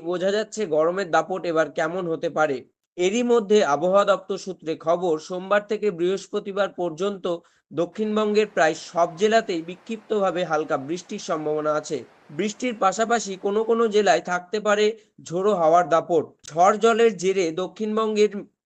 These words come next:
জেলাগুলিতে ভ্যাপসা গরমের হাত থেকে পরিত্রাণ মিলবে। শহর কলকাতাতেও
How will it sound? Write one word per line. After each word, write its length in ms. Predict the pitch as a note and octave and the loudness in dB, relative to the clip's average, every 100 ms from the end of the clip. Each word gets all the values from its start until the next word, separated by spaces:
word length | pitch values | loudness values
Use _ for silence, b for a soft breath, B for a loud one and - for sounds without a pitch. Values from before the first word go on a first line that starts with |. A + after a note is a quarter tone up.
| D#3 | -8
জেলাগুলিতে 560 | D3 F3+ G3 G#3+ G#3+ E3+ | -2 0 2 0 -2 -4
ভ্যাপসা 380 | D#3 D#3 D#3 F3 D3 C3+ | -2 -2 -2 -2 0 0
গরমের 320 | D#3 F#3 G#3 | 0 0 0
হাত 120 | F#3+ G3 | -2 -2
থেকে 240 | G#3 G3 G3 G3 b _ | -6 -4 -4 -4 b _
পরিত্রাণ 600 | G3 A3 A3 - A3 A3+ A3+ F#3 | 0 0 -2 -2 2 2 2 0
মিলবে। 340 | F3+ F3 D#3+ C3 - _ - - | 0 0 0 -2 -8 _ -10 -2
শহর 260 | F#3+ F#3 F#3 | 2 2 0
কলকাতাতেও 640 | F#3+ F#3 G#3+ G#3+ A#3 A3+ | -4 0 2 2 2 4